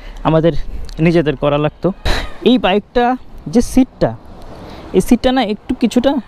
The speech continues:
ন্যারো। জিএসএক্সআর, তারপরে, আম, আরও কিছু বাইক সম্ভবত, জিক্সারের সিটটাও এরকম ন-, ন্যারো টাইপের বা চিকন টাইপের। এবং এটা কিন্তু একদিক থেকে দেখতে ভালো লাগে,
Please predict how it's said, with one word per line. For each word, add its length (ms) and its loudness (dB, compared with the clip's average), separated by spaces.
ন্যারো। 420 4
জিএসএক্সআর, 720 2
তারপরে, 520 2
আম, 500 2
আরও 340 0
কিছু 180 -4
বাইক 280 2
সম্ভবত, 480 0
জিক্সারের 380 2
সিটটাও 440 0
এরকম 340 -2
ন-, 160 4
ন্যারো 340 0
টাইপের 240 -2
বা 120 -2
চিকন 300 -2
টাইপের। 260 2
এবং 260 2
এটা 220 4
কিন্তু 340 0
একদিক 400 0
থেকে 300 0
দেখতে 340 2
ভালো 260 2
লাগে, 340 0